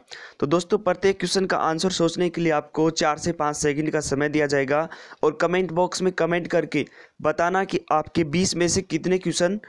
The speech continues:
सही होते हैं। पहला क्वेश्चन है, भारतीय संसद में वित्तीय बजट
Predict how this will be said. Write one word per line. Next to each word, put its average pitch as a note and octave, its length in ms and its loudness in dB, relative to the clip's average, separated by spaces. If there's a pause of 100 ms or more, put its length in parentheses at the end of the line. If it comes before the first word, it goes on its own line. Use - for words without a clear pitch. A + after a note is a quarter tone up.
(120)
सही E3+ 260 0
होते C#3+ 300 2
हैं। B2+ 140 -2 (680)
पहला F3+ 200 6
क्वेश्चन G3+ 360 2
है, G#3 200 0 (540)
भारतीय E3 600 2
संसद F3+ 440 2
में D#3+ 180 0 (340)
वित्तीय F#3+ 560 0
बजट F3+ 420 0